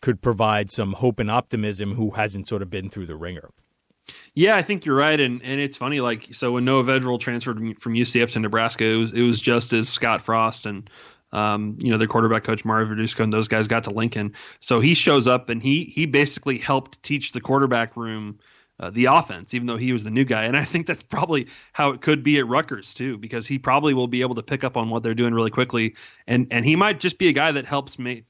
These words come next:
Speaker 2: uh, Rutgers quarterback room better because of his experience. And, um, you know, he's just a really, really bright,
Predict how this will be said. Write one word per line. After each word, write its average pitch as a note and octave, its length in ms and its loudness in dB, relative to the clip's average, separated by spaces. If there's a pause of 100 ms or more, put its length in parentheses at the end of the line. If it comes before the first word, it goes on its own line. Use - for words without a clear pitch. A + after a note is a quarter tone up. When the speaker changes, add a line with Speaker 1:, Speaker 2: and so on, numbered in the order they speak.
(180)
Speaker 2:
uh, A2+ 200 -10
Rutgers B2 360 -4
quarterback B2+ 400 0
room B2 180 0
better A#2 300 0
because A2 340 -6
of A2 100 -8
his B2 160 2
experience. A#2+ 580 0
And, G#2 320 -4 (400)
um, G#2+ 500 0
you C3 140 -4
know, G#2+ 160 2
he's B2+ 200 0
just D#3+ 180 0
a A#2+ 60 2
really, C#3 260 6
really D#3 320 6
bright, B2+ 580 0